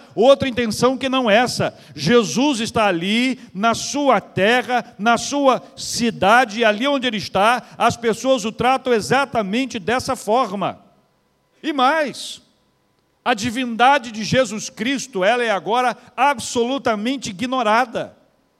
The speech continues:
Por quê? Porque eles tratam sobre a família. Veja que no primeiro passo lá, eles estavam olhando o que Jesus dizia e o que Jesus fazia. Agora descem para falar sobre a família dele.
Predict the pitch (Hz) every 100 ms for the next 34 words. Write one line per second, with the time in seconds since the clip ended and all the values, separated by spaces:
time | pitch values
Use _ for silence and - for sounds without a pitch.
0 | _ 349 - 254 233 156 95 - _ _
1 | _ _ 277 233 302 233 - 262 285 262
2 | - 262 269 - 269 277 262 302 277 185
3 | 101 - _ _ _ 131 311 254 269 240
4 | 196 196 240 196 220 262 208 185 190 277
5 | 214 - _ 247 254 262 233 214 240 262
6 | 247 - 175 175 214 196 170 160 170 120
7 | 220 302 302 - - 202 196 214 196 254
8 | - 254 277 170 226 233 160 - - 208
9 | 220 277 247 180 220 277 - 285 262 240
10 | 240 233 254 269 269 - - 247 - 277
11 | 254 277 294 233 240 277 208